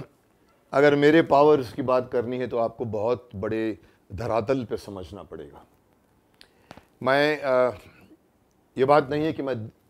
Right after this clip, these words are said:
विदेशी सुपर हीरो को मैंने नहीं देखा है, मैं जानता हूँ उन सबको, उनके पावर्स भी जानता हूँ। और, अ, मुझे याद है कि आपको कई लोगों ने कहा भी था कि शक्तिमान के पावर्स को बढ़ाओ। तो मैं आपको बता दूं कि, अ, ये हमारा जो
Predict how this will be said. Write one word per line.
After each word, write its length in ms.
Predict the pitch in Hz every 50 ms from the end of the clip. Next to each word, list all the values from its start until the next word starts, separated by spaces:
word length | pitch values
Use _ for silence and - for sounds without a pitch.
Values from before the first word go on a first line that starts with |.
| _ 107
विदेशी 440 | 101 107 113 135 135 131 - 151
सुपर 300 | 143 - 135 113 120 127
हीरो 220 | 120 117 120 120 123
को 120 | 117 -
मैंने 220 | 117 117 113 117 113
नहीं 200 | 113 107 107 107
देखा 280 | 98 107 101 - -
है, 60 | 117
मैं 140 | 113 104 101
जानता 320 | 92 104 95 98 98 - 123
हूँ 120 | 107 107
उन 60 | 104
सबको, 360 | 95 - 110 - _ - 117 - _ _ _ _ _ _ _ - 127
उनके 160 | 123 113 127
पावर्स 440 | 98 - 117 107 110 113 113 104 95
भी 120 | 98 110
जानता 360 | 95 104 92 92 95 87 92
हूँ। 180 | 90 110 139 _ _ _ _ _ _ _ _ _ _ _ _ _ _
और, 260 | - 101 110 113 107 110 113 110 110 107 101 - - _ _ _ _ _
अ, 40 | -
मुझे 380 | 98 98 98 107 117 117 120 127
याद 200 | 123 120 117 117
है 80 | 123
कि 80 | 113 117
आपको 260 | 110 110 107 - 110
कई 180 | - 120 113 113
लोगों 160 | 110 110 113
ने 120 | 110 107
कहा 200 | 98 - 90 95
भी 100 | 107 107
था 120 | 104 110 98
कि 120 | 90 98
शक्तिमान 480 | 95 - 104 90 - 110 101 104 101 101
के 100 | 98 104
पावर्स 380 | 92 - 95 92 95 95 90
को 140 | 82 80 95
बढ़ाओ। 420 | 82 85 82 82 80 85 95 98 - _ _ _ _ _ _ _ _ _ _ _ _ -
तो 80 | 101
मैं 200 | 104 110 120 127
आपको 240 | 127 123 117 - 123
बता 240 | 107 110 - 110 107
दूं 160 | 98 110 117
कि, 280 | 101 104 110 107 95 - _ _ _ _ _ _ _
अ, 240 | - 101 101 98 98
ये 280 | 98 95 98 117 143
हमारा 480 | 147 120 120 117 117 117 120 120 117 113
जो 440 | 104 95 90 110 107 104 101 95